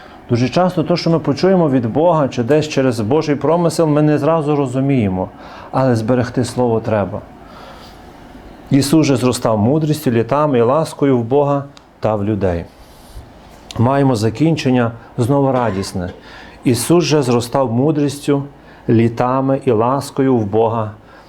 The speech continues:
та в людей. Тому наступним таким кроком це буде благословення нашого життя, коли ми будемо з Богом, благословення наших справ,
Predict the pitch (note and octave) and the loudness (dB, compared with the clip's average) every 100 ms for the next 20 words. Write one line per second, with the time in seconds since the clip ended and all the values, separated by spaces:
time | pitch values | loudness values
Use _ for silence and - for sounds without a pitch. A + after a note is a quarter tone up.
0 | - A2+ G#2 G2+ G#2 G2+ F2+ - - - | -8 -4 -2 -2 -2 -2 -2 -6 -12 -14
1 | - - - C3 D3+ D#3+ D3 - - - | -14 -20 -6 0 2 0 -2 -10 -20 -16
2 | - A2+ A2 - E3 D#3+ C3+ A#2 G2 - | -4 -4 -2 -2 -2 2 2 2 -2 -8
3 | - G#2+ - B2 G2+ G#2 C3+ E3 E3 B2+ | -6 -4 0 0 0 -2 0 0 0 -2
4 | C3+ - - - - - - B2 A#2+ C#3 | -4 -10 -20 -20 -20 -14 -4 -2 2 2
5 | B2 B2 A#2 A#2 B2 B2 B2+ B2 B2+ C#3+ | 4 2 2 -4 -4 0 0 0 -2 0
6 | C#3+ C#3 C#3+ - C3 G#2 G#2 D3 D3 C3+ | 0 0 0 0 0 0 -2 -2 -2 -2
7 | B2 A2+ A2+ G#2+ G#2 F2+ F#2+ G2+ F#2+ G2 | 0 0 0 0 -2 -2 -2 -2 -2 -2
8 | G#2+ A2 - C3 C3+ B2+ A#2 A2+ - - | 0 0 -2 -2 0 -2 -2 -4 -6 -6
9 | A#2+ B2+ D3+ | -4 -2 -4